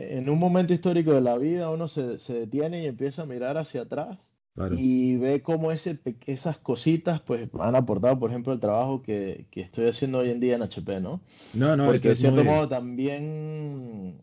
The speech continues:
Speaker 1: hacemos eso. Nosotros como el equipo de diseño nos toca viajar a las fábricas en Asia,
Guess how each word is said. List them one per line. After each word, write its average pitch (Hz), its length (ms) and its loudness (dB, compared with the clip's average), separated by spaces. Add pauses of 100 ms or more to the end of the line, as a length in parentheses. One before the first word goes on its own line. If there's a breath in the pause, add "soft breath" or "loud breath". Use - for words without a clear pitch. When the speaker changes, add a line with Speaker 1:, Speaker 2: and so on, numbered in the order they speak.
(160)
Speaker 1:
hacemos 120 440 -6
eso. 120 400 -6
Nosotros 120 420 -2
como 101 240 -4
el 95 80 0
equipo 117 360 0
de 107 60 4
diseño 131 400 0
nos 113 180 -6
toca 120 260 0
viajar 113 380 2
a 104 60 0
las 95 220 -4
fábricas 117 580 -4
en 104 140 -8
Asia, 143 460 -8